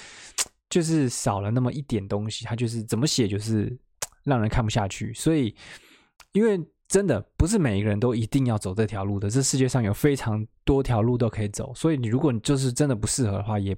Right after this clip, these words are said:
不用勉强自己一定要把自己的写作弄得怎么样，你可以去做别的事情，说不定你就不是适合做这件事的人嘛。OK，好，那就是这样咯。那希望我的这个一点点自我的反思啦，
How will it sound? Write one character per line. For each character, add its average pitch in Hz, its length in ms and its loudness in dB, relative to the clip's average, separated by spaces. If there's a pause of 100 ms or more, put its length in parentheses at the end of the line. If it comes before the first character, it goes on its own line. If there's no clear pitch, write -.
不 123 120 0
用 135 200 0 (160)
勉 120 160 0
强 117 200 -2
自 117 100 0
己 - 140 -6
一 117 180 -4
定 131 200 0
要 110 220 0 (380)
把 107 100 0
自 131 160 0
己 107 200 -2
的 104 100 -4
写 104 220 -2
作 117 180 0
弄 117 180 0
得 98 120 -2
怎 101 160 -6
么 98 80 -6
样， 107 240 -4
你 107 80 -4
可 - 100 0
以 123 60 2
去 131 100 0
做 117 160 0
别 98 160 0
的 101 80 2
事 - 160 -6
情， - 180 -8
说 170 160 2
不 170 60 -2
定 151 160 2
你 104 60 -2
就 170 100 2
不 123 240 -4
是 160 160 2
适 135 180 -2
合 104 200 0
做 110 160 0
这 110 100 -2
件 104 160 -2
事 113 160 -4
的 104 120 -2
人 - 180 -6
嘛。 107 180 -4 (440)
OK， 139 360 0 (380)
好， 120 360 0
那 143 140 2
就 151 100 2
是 143 140 2
这 156 100 4
样 120 140 2
咯。 98 160 2
那 139 160 2
希 175 300 2
望 175 120 4
我 113 140 2
的 101 80 2
这 127 160 0
个 120 180 0 (140)
一 151 140 -2
点 120 180 0
点 110 160 -2
自 139 180 0
我 107 160 0
的 110 360 -10
反 - 500 -8
思 120 300 -2
啦， 117 160 -2